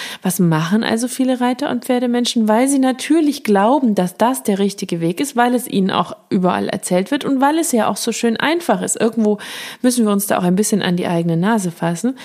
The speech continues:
Sie kämpfen lieber mit ihrem Pferd, um sich sofort durchzusetzen,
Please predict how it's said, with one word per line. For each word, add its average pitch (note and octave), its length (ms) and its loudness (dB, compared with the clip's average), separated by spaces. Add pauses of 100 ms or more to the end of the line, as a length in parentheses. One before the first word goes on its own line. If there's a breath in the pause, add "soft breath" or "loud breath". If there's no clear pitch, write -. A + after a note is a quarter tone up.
Sie - 160 -2
kämpfen D#4+ 420 0
lieber F3 240 0
mit E3+ 160 -4
ihrem E3+ 240 -4
Pferd, - 400 -4 (180 soft breath)
um G3 120 2
sich F#3 180 0
sofort C4+ 540 0
durchzusetzen, G#3 840 -2